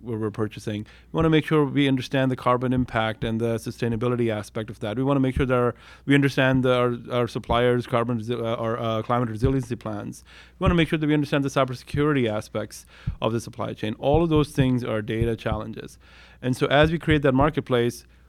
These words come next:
we go back to first principles. We wanna create a marketplace that has access and e-, equity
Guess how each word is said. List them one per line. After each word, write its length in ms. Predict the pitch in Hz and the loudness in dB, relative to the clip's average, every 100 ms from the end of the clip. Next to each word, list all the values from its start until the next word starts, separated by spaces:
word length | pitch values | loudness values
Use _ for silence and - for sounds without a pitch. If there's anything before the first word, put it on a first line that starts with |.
| - | -6
we 80 | 123 | 0
go 120 | 127 | 4
back 180 | 135 127 | 4 4
to 60 | |
first 260 | - 123 - | 2 0 0
principles. 600 | 120 - 120 113 - - - - - - | -4 -4 -6 -10 -10 -18 -20 -20 -12 0
We 80 | |
wanna 140 | 135 143 | 2 4
create 160 | 165 | 4
a 40 | 139 | 4
marketplace 500 | 135 131 127 135 127 | 4 2 2 2 2
that 180 | 120 117 | 2 2
has 300 | 117 117 - 127 | 0 -2 -2 0
access 460 | 123 - 139 123 | 0 0 -2 0
and 100 | 117 | -2
e-, 60 | 107 - | -4 -6
equity 480 | 113 113 107 101 | -4 -4 -4 -6